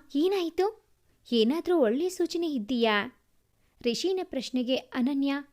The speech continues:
"ಗೊತ್ತಿಲ್ಲ ರಿಷಿ, ಆದರೆ ಯಾಕೆ ಹಳೆ ಕಂಪ್ನಿ ಬಿಡ್ತಾ ಇದ್ದೀರಾ? ಅದು ತುಂಬಾ ಒಳ್ಳೆ ಕಂಪ್ನಿ ಅಲ್ವಾ?" ಅಂತ ಕೇಳಿದ್ರು. "ನಾನು ಇನ್‌ಚಾರ್ಜ್ ಆಗಿ ಕೆಲ್ಸ ಮಾಡ್ತಾ ಇದ್ದೆ, ಇವಾಗ ಅದರ ಬಾಸ್ ಬಂದ್ರು ವಾಪಸ್.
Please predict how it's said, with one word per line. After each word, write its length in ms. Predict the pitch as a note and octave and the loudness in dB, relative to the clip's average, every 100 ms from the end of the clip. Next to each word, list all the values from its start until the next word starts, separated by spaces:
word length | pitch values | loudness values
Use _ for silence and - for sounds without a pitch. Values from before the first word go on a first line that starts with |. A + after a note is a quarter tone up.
| - | -8
"ಗೊತ್ತಿಲ್ಲ 340 | A3 - E4 D#4+ | -6 -2 -2 -2
ರಿಷಿ, 500 | A3 G3+ A#3+ A3 - _ _ _ _ - | -4 -4 -2 -2 -4 _ _ _ _ -4
ಆದರೆ 320 | F#4 F#4 F4 | 0 2 2
ಯಾಕೆ 480 | C4+ F4 - A#3+ G#3 | 0 -6 -2 -2 -2
ಹಳೆ 440 | - - G3+ C4+ | -6 -6 -2 -2
ಕಂಪ್ನಿ 380 | D#4+ E4+ D4+ E4+ | -4 -6 -4 -4
ಬಿಡ್ತಾ 320 | B3+ G3 D4+ | -2 -4 -4
ಇದ್ದೀರಾ? 520 | C4 G3 A#3 A#3+ A3+ - _ _ | -4 -2 -2 -2 -2 -4 _ _
ಅದು 240 | G4 G4 G4 | 2 2 2
ತುಂಬಾ 320 | B3+ D#4 G4 | 0 0 2
ಒಳ್ಳೆ 300 | C#4 C4 G4 | 2 2 0
ಕಂಪ್ನಿ 400 | G4 C4+ B3 C#4+ | 0 -4 -2 -2
ಅಲ್ವಾ?" 580 | A#3+ G#3+ G#3+ G#3 A#3+ - | 0 0 0 -2 -6 -8
ಅಂತ 220 | F4 D#4+ D4+ | -8 -6 -8
ಕೇಳಿದ್ರು. 600 | D4 A3+ A3 G3 G#3+ G#3+ - _ _ _ _ _ _ _ _ _ - | -4 -2 0 0 2 0 -2 _ _ _ _ _ _ _ _ _ -2
"ನಾನು 260 | G4 F#4+ F#4+ | 0 2 0
ಇನ್‌ಚಾರ್ಜ್ 600 | D4 A#3+ B3 G4 G4+ - | 2 2 2 2 2 0
ಆಗಿ 220 | E4+ E4+ | 0 0
ಕೆಲ್ಸ 360 | E4 G#3 G#3 E4+ | 0 0 0 -4
ಮಾಡ್ತಾ 360 | D4+ A#3+ G#3+ A3 | -4 -4 -4 -4
ಇದ್ದೆ, 560 | G#3 F3+ G#3+ G#3 - _ _ - | -2 -2 -2 -2 -6 _ _ 0
ಇವಾಗ 320 | G#4 G#4+ G#4 G4+ G4 | 2 4 4 2 -2
ಅದರ 180 | D#4+ F4 | 0 0
ಬಾಸ್ 380 | B3+ G#3+ D4 - | 2 0 -2 -4
ಬಂದ್ರು 340 | A3+ G#3+ A#3+ | -4 0 2
ವಾಪಸ್. 540 | G#3+ G#3 A3 G#3 G3+ | 2 -2 -2 -4 -4